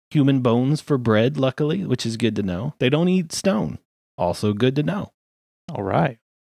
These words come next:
Speaker 2: So as Droth is following the trail on the ground, I'll be above in the air, flying above Droth, probably about forty, fifty feet above him.
Speaker 1: Okay. How fast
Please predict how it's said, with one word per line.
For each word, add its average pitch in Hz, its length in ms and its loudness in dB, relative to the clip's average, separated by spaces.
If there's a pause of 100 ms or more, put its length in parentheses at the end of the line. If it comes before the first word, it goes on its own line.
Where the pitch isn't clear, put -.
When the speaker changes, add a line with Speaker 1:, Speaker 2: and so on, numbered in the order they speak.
(180)
Speaker 2:
So 120 320 4
as 120 300 2
Droth 143 340 4
is 139 100 2
following 131 320 4
the 107 80 2
trail 117 280 2
on 104 120 0
the 95 80 -4
ground, 104 520 -2
I'll 123 200 6
be 131 200 2
above 110 880 0 (300)
in 117 140 0
the 104 200 -4
air, 95 360 0
flying 104 560 -4
above 107 380 0
Droth, 90 400 -2
probably 120 200 4
about 104 200 0
forty, 107 360 2
fifty 107 280 -4
feet 104 220 -6
above 98 260 -4
him. 113 220 -18 (1080)
Speaker 1:
Okay. 151 220 0 (300)
How 196 500 4 (720)
fast 143 560 2